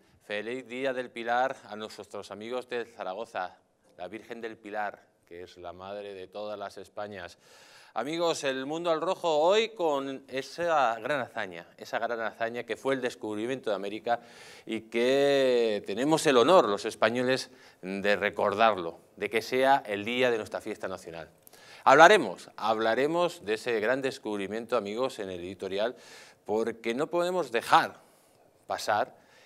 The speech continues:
y decir a todos ustedes que España es la heredera de la mayor gesta que ha conocido el hombre, que fue la conquista, la evangelización y civilización de un continente entero.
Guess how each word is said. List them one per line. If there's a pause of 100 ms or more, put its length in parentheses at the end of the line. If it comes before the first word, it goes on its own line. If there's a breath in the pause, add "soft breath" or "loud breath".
(160 loud breath)
y
decir
a
todos
ustedes (360 soft breath)
que
España (120)
es
la
heredera (200)
de
la
mayor
gesta
que
ha
conocido
el
hombre, (340 soft breath)
que
fue (320 loud breath)
la
conquista, (440 soft breath)
la
evangelización
y
civilización (380 soft breath)
de
un
continente
entero.